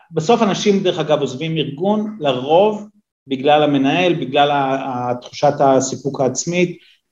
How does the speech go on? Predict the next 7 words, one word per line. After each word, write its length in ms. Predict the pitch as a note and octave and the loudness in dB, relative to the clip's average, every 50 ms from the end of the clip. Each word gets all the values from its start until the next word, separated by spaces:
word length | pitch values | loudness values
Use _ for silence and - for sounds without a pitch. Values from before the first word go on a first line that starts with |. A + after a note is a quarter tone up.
| _ - | _ -2
אה, 320 | D#3 C3+ C3 B2+ B2+ B2+ B2+ B2+ B2+ | 0 2 4 4 4 4 2 2 2
ופחות 540 | C3+ B2 - - B2+ - - E3 D#3+ D#3+ D#3+ | 0 0 -2 -4 -8 -4 0 0 0 0 0
בגלל 220 | D3 C#3 C3+ C3 | 0 0 2 2
הקומפנסיישן. 800 | B2+ - - B2 B2 B2+ A#2+ A#2 - - B2 A#2 A2+ - - G#2 - - - _ _ _ _ _ _ _ _ - | 2 0 -2 -4 -2 -2 -4 -4 -2 0 2 2 2 0 -4 -6 -8 -12 -16 _ _ _ _ _ _ _ _ -8
וקומפנסיישן 640 | - - - D3+ D3+ D#3 D3+ D3+ A3+ A#3 G#3+ - G3 | -4 -2 0 0 2 0 0 2 2 2 4 4 2
בשכר, 600 | A3 - - - - - G#3+ G3 G#3+ G3 F#3 E3+ - - - _ _ _ _ _ - - - | 0 0 -2 -4 -4 -2 -2 0 0 0 -2 -4 -8 -16 -20 _ _ _ _ _ -16 -6 -2
אנחנו 400 | D#3 E3 D#3+ F#3 G3 F#3+ F#3 G3 | 0 0 2 2 2 2 2 0